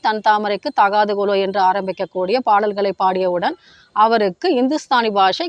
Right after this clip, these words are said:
கைவரப்பெற்றது. மறுநாள் எப்படி போகிறார்? ராஜாவுடைய அரண்மனைக்கு ஒரு சிங்கத்தின் மீது ஏறிக்கொண்டு புறப்படுகிறாராம்.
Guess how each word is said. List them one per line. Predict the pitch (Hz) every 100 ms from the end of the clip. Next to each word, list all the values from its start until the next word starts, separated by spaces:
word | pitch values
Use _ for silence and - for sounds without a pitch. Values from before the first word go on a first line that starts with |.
| 240
கைவரப்பெற்றது. | 240 233 220 208 180 196 175 170 _ _ _
மறுநாள் | - 214 254 262
எப்படி | 220 202 277
போகிறார்? | 254 233 220 214 196 170 _ _ _ _ _ -
ராஜாவுடைய | 202 220 247 233 220 208 202
அரண்மனைக்கு | 190 190 202 196 185 - 170
ஒரு | 185 202
சிங்கத்தின் | - 233 269 277 262
மீது | 240 233
ஏறிக்கொண்டு | 226 220 - 208 196 311
புறப்படுகிறாராம். | 240 247 233 214 202 190 180 254